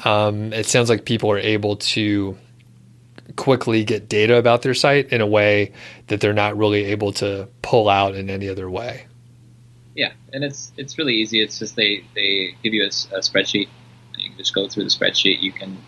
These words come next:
Speaker 2: you can sort, obviously sort the spreadsheet. It's a C S V, however you want. Sort it by page or by expired products, that kind of thing. So it's super
Speaker 1: Gotcha.
Speaker 2: useful.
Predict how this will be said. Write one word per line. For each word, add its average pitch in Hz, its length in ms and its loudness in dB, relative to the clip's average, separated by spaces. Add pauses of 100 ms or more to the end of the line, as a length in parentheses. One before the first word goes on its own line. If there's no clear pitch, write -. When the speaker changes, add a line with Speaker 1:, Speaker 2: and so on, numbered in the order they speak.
Speaker 2:
you - 80 -18
can - 100 -18
sort, - 240 -2
obviously 90 420 -2
sort - 240 -4
the - 80 -8
spreadsheet. 95 420 -4
It's - 160 -14
a - 60 -8
C - 180 -2
S - 140 -2
V, 95 200 -6 (400)
however 98 200 2
you 95 120 -2
want. 101 280 2 (920)
Sort - 280 2
it - 80 -4
by 92 120 2
page 92 480 -4
or 101 60 -12
by 90 320 -10 (1900)
expired 92 380 -2
products, 92 320 -4
that - 100 -8
kind - 140 -20
of - 60 -20
thing. - 140 -20 (120)
So - 140 -18 (320)
it's - 120 -6
super - 180 2
Speaker 1:
Gotcha. 110 80 4
Speaker 2:
useful. - 260 -4